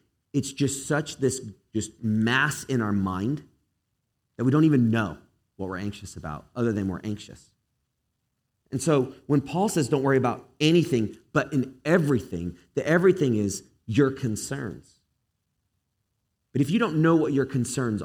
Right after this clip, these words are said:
are, it actually empty to list them. My statements from my, some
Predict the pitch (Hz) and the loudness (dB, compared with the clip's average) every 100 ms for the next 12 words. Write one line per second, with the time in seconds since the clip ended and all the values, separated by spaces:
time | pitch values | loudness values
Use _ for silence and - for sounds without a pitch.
0 | - 139 110 90 110 - _ _ _ _ | -6 -6 -4 -6 -10 -14 _ _ _ _
1 | _ _ _ _ _ _ _ _ _ - | _ _ _ _ _ _ _ _ _ -8
2 | 113 131 - 110 98 90 - _ _ _ | -4 -4 -8 -6 -4 -6 -12 _ _ _
3 | 123 120 110 107 95 104 101 - 73 85 | -4 -4 -4 -6 -4 -4 -8 -14 -16 -18
4 | _ _ _ _ _ _ _ _ _ _ | _ _ _ _ _ _ _ _ _ _
5 | _ _ _ _ _ - 101 - - 98 | _ _ _ _ _ -10 -8 -8 -6 -6
6 | 104 101 - 90 85 76 78 _ _ _ | -6 -8 -8 -6 -6 -6 -10 _ _ _
7 | - 87 | -10 -10